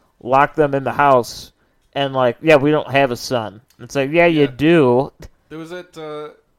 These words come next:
Speaker 2: this is kinda bringing up another, like, story. You know Cropsey?
Speaker 1: Yeah, no, that's
Speaker 2: Like,
Speaker 1: a good
Speaker 2: was
Speaker 1: one.
Speaker 2: it Long Island?
Speaker 1: Mm-hmm.
Speaker 2: Yeah, like, that, uh, that whole thing started in, uh, that whole, like, legend behind it started in, like,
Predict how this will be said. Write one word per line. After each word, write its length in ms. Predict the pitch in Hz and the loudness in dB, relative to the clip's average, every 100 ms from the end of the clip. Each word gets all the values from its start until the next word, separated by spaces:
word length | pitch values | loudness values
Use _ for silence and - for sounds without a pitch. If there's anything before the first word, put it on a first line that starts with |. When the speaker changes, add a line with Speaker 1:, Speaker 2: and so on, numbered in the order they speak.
| _ _ _ | _ _ _
Speaker 2:
this 100 | 160 | -20
is 40 | - | -18
kinda 160 | 175 | -18
bringing 240 | 139 135 127 | -16 -18 -18
up 100 | 117 | -20
another, 360 | 104 127 117 | -20 -20 -20
like, 240 | 98 92 _ _ _ | -20 -20 _ _ _
story. 420 | _ 120 107 101 101 | _ -20 -20 -20 -20
You 120 | 143 | -20
know 120 | 143 | -20
Cropsey? 640 | - 127 113 127 156 147 _ _ _ _ _ 131 | -20 -18 -18 -20 -20 -20 _ _ _ _ _ -6
Speaker 1:
Yeah, 280 | 143 147 117 | 0 2 2
no, 140 | 131 135 | 2 4
that's 220 | 147 139 | 2 2
Speaker 2:
Like, 60 | |
Speaker 1:
a 20 | 127 | 2
good 160 | 135 | 2
Speaker 2:
was 80 | 127 | 2
Speaker 1:
one. 100 | 117 | -4
Speaker 2:
it 60 | 127 | -8
Long 240 | 139 135 | -16 -16
Island? 380 | 135 143 143 139 | -18 -18 -20 -20
Speaker 1:
Mm-hmm. 400 | 139 139 147 139 143 _ | -14 -10 -8 -8 -12 _
Speaker 2:
Yeah, 260 | 127 143 104 | -16 -14 -12
like, 240 | 98 107 117 | -14 -16 -16
that, 300 | 123 123 135 | -16 -16 -16
uh, 160 | 117 | -16
that 160 | 101 127 | -16 -16
whole 140 | 160 | -16
thing 280 | 151 156 170 | -16 -18 -20
started 520 | - 127 113 104 95 | -20 -16 -16 -16 -20
in, 240 | 101 98 95 | -20 -20 -20
uh, 240 | 90 85 85 _ | -20 -20 -20 _
that 100 | 120 | -20
whole, 140 | 117 131 | -16 -16
like, 160 | 113 | -16
legend 320 | 107 120 123 110 | -18 -18 -18 -20
behind 340 | 92 107 127 | -20 -20 -20
it 100 | 104 | -20
started 420 | _ 107 104 101 | _ -18 -18 -20
in, 280 | 101 104 101 | -20 -20 -20
like, 220 | 98 98 | -20 -20